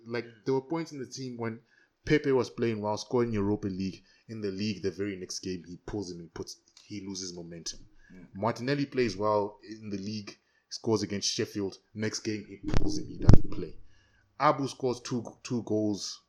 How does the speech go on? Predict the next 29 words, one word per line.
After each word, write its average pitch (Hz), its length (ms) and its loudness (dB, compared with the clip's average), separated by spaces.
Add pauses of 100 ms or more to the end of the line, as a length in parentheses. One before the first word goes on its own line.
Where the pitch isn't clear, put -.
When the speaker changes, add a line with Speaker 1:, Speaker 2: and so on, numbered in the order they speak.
(100)
Speaker 1:
in 101 140 -8
two 110 200 -4
games 98 300 -2
in 98 80 -6
a 92 100 0
row. 92 400 0 (480)
Uh, 95 360 0 (280)
he 104 140 -10
pulls 113 400 4
him, 98 240 -8
he 104 120 -12
loses 95 320 -10
momentum. 85 560 -4 (120)
Speaker 3:
Okay, 101 320 -12
and 101 380 -10 (220)
all 127 140 -6
of 123 140 -10
that, 127 300 -6 (200)
we're 104 80 -12
still 117 280 -8
in 117 180 -8
the 165 260 -8 (300)
Arteta 110 340 -8
in 95 320 -10
camp, 87 180 -16 (460)
yeah? 117 200 -16 (1080)
Speaker 1:
Fifty - 260 -20
fifty. - 520 -18
He's 932 100 -18